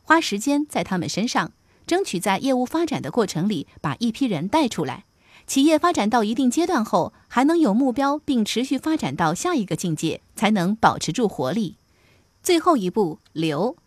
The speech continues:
是指留住人才，要拥有造血能力，维护核心骨干。企业发展到一定阶段，节奏变快以后，创业团队的结构是非常容易流动不稳固的，要把时间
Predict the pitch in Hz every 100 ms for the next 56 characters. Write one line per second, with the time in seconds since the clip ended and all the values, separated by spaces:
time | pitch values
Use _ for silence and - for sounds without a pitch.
0 | _ - - 247 165 139 - 170 156 214
1 | 269 165 220 - 120 - _ _ _ _
2 | _ _ _ 285 262 247 330 285 156 147
3 | - 359 285 - 143 135 147 208 - -
4 | _ 170 202 233 185 - 180 311 302 -
5 | 220 - 180 _ _ _ _ _ - 269
6 | 330 311 330 170 226 185 208 262 226 330
7 | 320 175 - - 208 302 285 320 294 -
8 | 370 196 - 160 - _ _ - 370 330
9 | 247 - 175 277 302 196 - 139 240 -
10 | - 208 349 339 233 165 196 202 156 156
11 | 294 247 311 220 87 254 196 123 - _
12 | _ _ - - 370 262 190 190 262 262